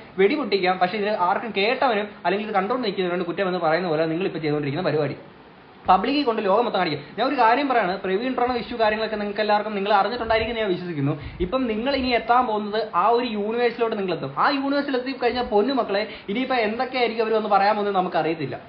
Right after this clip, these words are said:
ഓക്കെ, ഇനി ആ ഒരു പെൺകുട്ടി ഇറങ്ങിപ്പോയി എന്ന് പറയുന്നു, അതിൻ്റെ കാരണം എന്നുള്ള പറഞ്ഞുകൊണ്ട് പെൺകുട്ടി എന്തെങ്കിലുമൊക്കെ പറയുമായിരിക്കും. ഇതൊക്കെ ഏത് ലെവലിൽ പോകുന്നറിയാലോ. നിങ്ങളിപ്പം ആ ഒരു പെൺകുട്ടിയുടെ, ആ, ഹസ്ബൻഡിനെയും അല്ലെങ്കിൽ ആ ഒരു പയ്യനെ, ആ ഒരു പയ്യൻ്റെ ഫാമിലിയൊക്കെ ഇതിനകത്ത് നിങ്ങൾ വലിച്ചിട്ടേക്കുന്ന ഒരു പരിപാടിയാണ് അല്ലേ?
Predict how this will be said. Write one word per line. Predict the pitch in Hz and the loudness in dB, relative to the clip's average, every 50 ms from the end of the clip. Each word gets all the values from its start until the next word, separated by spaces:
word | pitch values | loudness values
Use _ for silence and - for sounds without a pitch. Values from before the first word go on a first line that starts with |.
| - - - - - | -20 -20 -12 -6 -4
ഓക്കെ, | 175 180 180 | -2 -2 -2
ഇനി | 175 220 247 | -2 0 2
ആ | 240 | 2
ഒരു | 233 233 | 2 4
പെൺകുട്ടി | 226 226 220 220 226 214 226 | 2 0 -2 -2 -2 0 0
ഇറങ്ങിപ്പോയി | 214 208 208 214 220 208 208 202 202 | 0 0 0 -2 -2 0 0 0 0
എന്ന് | 208 202 | 2 0
പറയുന്നു, | 190 190 202 208 | 0 0 0 -2
അതിൻ്റെ | 196 196 202 | -2 -2 0
കാരണം | 196 196 190 202 214 214 208 | 2 2 2 2 2 0 -2
എന്നുള്ള | 202 202 202 202 | 0 0 0 0
പറഞ്ഞുകൊണ്ട് | 202 196 196 202 196 196 202 208 - - - | 0 0 0 -2 -2 -2 -2 -2 -2 -4 -4
പെൺകുട്ടി | 170 170 190 214 247 214 254 233 | -4 -4 -4 -4 -4 -2 -2 0
എന്തെങ്കിലുമൊക്കെ | 208 208 196 196 196 196 196 180 | 0 0 -2 -2 -2 -2 -2 -2
പറയുമായിരിക്കും. | 175 175 175 147 139 139 160 - - - - - | 0 0 0 0 0 0 -2 -4 -6 -10 -6 -2
ഇതൊക്കെ | 202 240 240 233 | -2 0 2 2
ഏത് | 208 220 240 247 254 | 2 2 2 2 2
ലെവലിൽ | 226 220 233 254 | 2 0 0 0
പോകുന്നറിയാലോ. | 220 226 220 226 220 202 190 180 175 175 175 185 | 0 0 2 2 2 0 0 -2 -2 -4 -4 -4
നിങ്ങളിപ്പം | 202 226 254 262 226 220 233 226 214 | -4 -2 0 0 0 0 2 2 2
ആ | 208 | 2
ഒരു | 214 214 | 0 0
പെൺകുട്ടിയുടെ, | 208 202 190 185 202 214 214 214 214 214 - - - - | -2 -2 -4 -4 -4 -2 -2 0 -2 -2 -4 -10 -6 -2
ആ, | 156 156 | 0 2
ഹസ്ബൻഡിനെയും | 170 175 - - 202 208 208 202 202 196 202 196 175 170 | 2 2 0 0 -2 -2 -2 -2 -2 -2 -2 0 0 0
അല്ലെങ്കിൽ | 175 185 190 190 185 | 0 0 0 2 2
ആ | 180 | 2
ഒരു | 185 185 | 2 0
പയ്യനെ, | 185 180 170 180 190 190 | 0 -2 -2 -2 0 0
ആ | 180 | 0
ഒരു | 175 180 175 - | 0 0 0 -2
പയ്യൻ്റെ | 165 170 180 190 - | -2 -2 -2 -2 0
ഫാമിലിയൊക്കെ | 185 165 175 196 208 214 254 247 - - - 302 | 0 0 0 0 0 -2 -2 -4 -4 -6 -6 -4
ഇതിനകത്ത് | 269 269 262 247 254 | -2 -2 -2 -2 -2
നിങ്ങൾ | 247 247 247 | -2 0 2
വലിച്ചിട്ടേക്കുന്ന | 240 226 220 220 240 233 233 226 220 226 226 214 | 2 2 2 0 -2 -2 -2 -2 -2 -2 -4 -4
ഒരു | 220 | -4
പരിപാടിയാണ് | 214 214 208 214 214 214 202 165 135 - - - - - - - - | -2 -2 0 0 0 0 -2 -2 -2 -6 -8 -14 -20 -20 -20 -6 -2
അല്ലേ? | - 254 240 170 127 | 0 0 2 0 -2